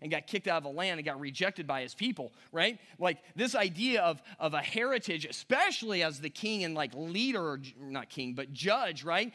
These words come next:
And being the leader going, "I want my lineage to continue. Like, like, this is a good thing." And go, you go,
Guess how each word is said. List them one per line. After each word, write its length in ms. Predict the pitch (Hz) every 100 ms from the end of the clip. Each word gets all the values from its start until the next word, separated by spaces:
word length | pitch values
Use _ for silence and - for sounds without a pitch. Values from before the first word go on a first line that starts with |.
| -
And 100 | 165
being 200 | 180 220
the 80 | 190
leader 260 | 170 269 247
going, 260 | 190 180 - - -
"I 80 | 190
want 340 | 180 208 277
my 160 | 220 190
lineage 520 | 185 247 285 196 151
to 100 | 196
continue. 520 | 170 160 233 311 202
Like, 180 | 160 160 - -
like, 220 | 180 175 175
this 160 | 262
is 120 | 254 196
a 40 |
good 180 | 202 185
thing." 200 | 302 269
And 140 | 196
go, 80 | 190
you 140 | 202 196
go, 200 | 185